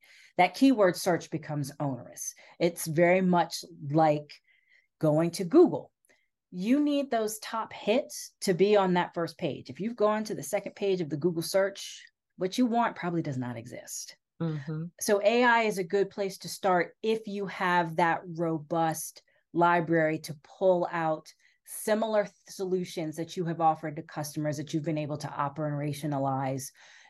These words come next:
Speaker 1: And when I say operationalize, I mean you've submitted, you've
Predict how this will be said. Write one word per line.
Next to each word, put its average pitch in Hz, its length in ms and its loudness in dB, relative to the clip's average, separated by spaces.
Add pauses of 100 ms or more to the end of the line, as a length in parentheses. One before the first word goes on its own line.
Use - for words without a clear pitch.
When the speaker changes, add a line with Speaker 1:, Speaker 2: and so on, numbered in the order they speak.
(100)
Speaker 1:
And 165 140 4
when 160 100 4
I 160 60 4
say 170 140 2
operationalize, 170 760 0 (100)
I 170 120 -8
mean 175 500 -2 (320)
you've 165 320 2
submitted, 170 640 -2
you've 147 240 -4